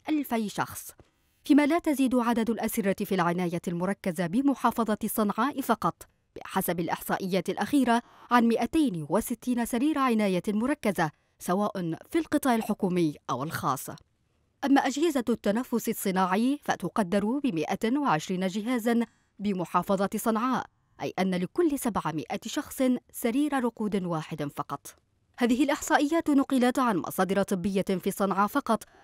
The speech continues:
أما في بقية المحافظات اليمنية فالمشكلة أكثر تعقيدا. يقول مختصون طبيون إن عدد السكان في اليمن يزيد عن ستة وعشرين مليون نسمة، أي أن هذا العدد الهائل لا يمتلك إلا ثمانمائة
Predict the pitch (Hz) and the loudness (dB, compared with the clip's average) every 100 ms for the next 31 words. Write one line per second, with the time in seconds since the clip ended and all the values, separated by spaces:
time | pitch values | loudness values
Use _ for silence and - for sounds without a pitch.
0 | - - 160 - 196 185 254 202 202 190 | -10 -6 -4 -4 -4 -2 -2 -4 -2 -2
1 | 190 - - 208 285 - 240 220 196 190 | 0 0 0 -2 -2 0 2 2 2 -2
2 | 170 165 156 _ _ 262 262 233 208 - | 0 0 0 _ _ -4 -2 -2 -4 -4
3 | 196 185 190 196 - 185 165 196 190 180 | -4 -4 -6 -6 -4 -4 -2 -4 -4 -4
4 | 165 147 131 - _ - 262 - 381 294 | -4 -4 -6 -10 _ 0 0 2 0 2
5 | 180 - 185 - 233 196 185 185 165 170 | 0 -2 -6 -2 -2 0 -2 -4 -4 -4
6 | 202 254 214 - - 175 175 175 - - | -2 0 -2 -2 0 0 2 -2 -6 -6
7 | 196 185 - 240 233 214 214 - _ - | -2 -2 -2 -2 0 0 0 -4 _ -2
8 | 262 262 349 254 254 233 349 190 165 139 | 0 2 0 0 0 0 -4 -4 -6 -6
9 | 120 214 214 226 208 202 196 180 180 190 | -2 -2 -2 -2 0 0 0 0 0 0
10 | 247 - 190 120 - _ _ - 156 175 | 0 0 -2 -4 -6 _ _ -6 -2 2
11 | 202 175 170 170 165 233 208 190 175 - | 2 2 0 0 -2 0 0 0 -2 -4
12 | 302 226 202 175 _ _ 208 214 330 285 | -6 -2 -4 -4 _ _ -2 2 2 0
13 | 220 190 160 143 117 165 170 175 285 294 | 0 -4 -4 -6 -4 -4 -4 -2 0 2
14 | 269 233 | 0 0